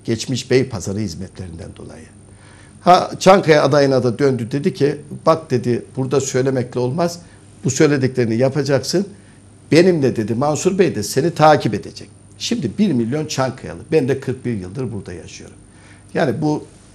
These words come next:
olmaz mı? Burayı mutlaka bir bilene emanet edeceksin. Şunu soruyorum Sayın Genel Başkan. Sen, saygı duyuyorum,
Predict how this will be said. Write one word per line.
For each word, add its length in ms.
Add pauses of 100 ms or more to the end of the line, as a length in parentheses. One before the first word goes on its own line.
(120)
olmaz 420
mı? 60 (520)
Burayı 260
mutlaka 500
bir 200
bilene 240
emanet 440
edeceksin. 500
Şunu 340
soruyorum 480
Sayın 400
Genel 260
Başkan. 320 (1400)
Sen, 460 (840)
saygı 520
duyuyorum, 400